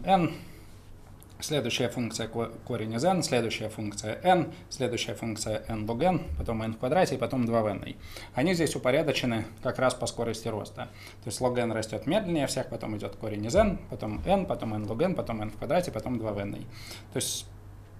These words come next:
первое неравенство просто потому, что логарифм растёт медленнее, чем многочлен. Второе неравенство говорит нам, что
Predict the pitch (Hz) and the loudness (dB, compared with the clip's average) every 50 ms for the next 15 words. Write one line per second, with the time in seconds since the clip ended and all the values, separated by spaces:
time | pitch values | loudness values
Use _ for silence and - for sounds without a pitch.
0 | - - - - 185 202 190 160 143 131 120 117 - - - - - - - - | -16 -8 0 4 6 8 8 10 10 10 8 6 4 2 -6 -12 -14 -10 -4 2
1 | 131 131 127 120 113 113 113 110 - - 110 120 117 107 - 127 117 113 117 113 | 4 6 6 6 6 4 2 -4 -4 -4 -2 0 0 -2 -2 -2 -2 -2 -2 -2
2 | 104 - - 113 110 110 113 113 107 - 113 113 107 110 107 - - 110 - 120 | -2 -2 -4 -2 0 0 0 0 0 -2 -2 -2 -2 -2 -4 -4 -6 -4 -2 -2
3 | 113 110 107 101 101 104 101 101 101 - - 120 117 117 - - - - - - | -2 0 0 -2 -2 -2 -4 -4 -4 -4 -4 -4 -6 -6 -8 -10 -12 -12 -8 -6
4 | 113 110 107 120 123 - - 190 208 214 202 202 - - 135 131 135 120 110 104 | -6 -2 0 0 0 2 4 4 4 4 4 2 2 2 4 4 4 4 2 2
5 | 104 104 101 98 98 - - - - 117 110 104 - - - - - - - - | 0 0 0 0 0 0 0 0 -2 -4 -4 -6 -6 -8 -12 -12 -12 -12 -12 -12
6 | - - - 117 123 117 117 113 107 98 - 113 110 104 101 - - 120 113 110 | -12 -8 -4 0 2 4 4 4 2 0 -2 -2 -2 -2 -2 -4 -2 -2 0 0
7 | 110 - - | -2 -2 -6